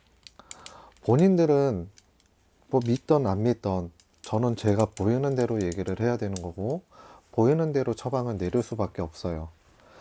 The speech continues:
약을 타먹고 안 타먹고는 본인 선택이야.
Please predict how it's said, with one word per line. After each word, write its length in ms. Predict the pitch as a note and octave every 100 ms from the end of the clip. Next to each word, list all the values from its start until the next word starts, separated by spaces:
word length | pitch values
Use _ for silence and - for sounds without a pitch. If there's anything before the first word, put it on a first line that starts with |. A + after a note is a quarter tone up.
| - _
약을 480 | G#2+ A#2 C3 C3+ B2+
타먹고 440 | - E3 F#3 -
안 160 | B2+ F#2+
타먹고는 680 | A#2 G#2+ G2 G2+ F2+ F2 E2+ -
본인 280 | - G#2+ A2
선택이야. 640 | G2+ D#3+ D#3+ D3+ F#2+ D#2